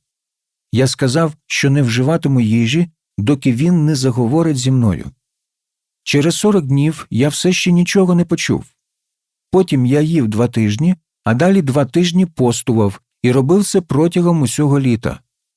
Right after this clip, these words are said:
Це було найважче літо у моєму житті. Мені було так важко, що я навчився кликати до Бога про Його милість.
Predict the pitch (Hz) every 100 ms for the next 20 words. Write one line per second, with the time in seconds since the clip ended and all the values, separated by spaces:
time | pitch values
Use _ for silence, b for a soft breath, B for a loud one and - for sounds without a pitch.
0 | _ _ _ _ - 156 143 151 147 147
1 | 143 147 151 - 110 110 123 131 147 -
2 | 143 117 110 120 127 107 107 - - -
3 | - _ _ _ _ _ - 135 160 165
4 | 160 156 135 151 143 165 156 - 104 -
5 | _ - - 143 147 139 131 180 175 -
6 | 120 147 180 175 156 143 131 120 160 190
7 | 131 - 135 135 135 156 165 180 120 -
8 | -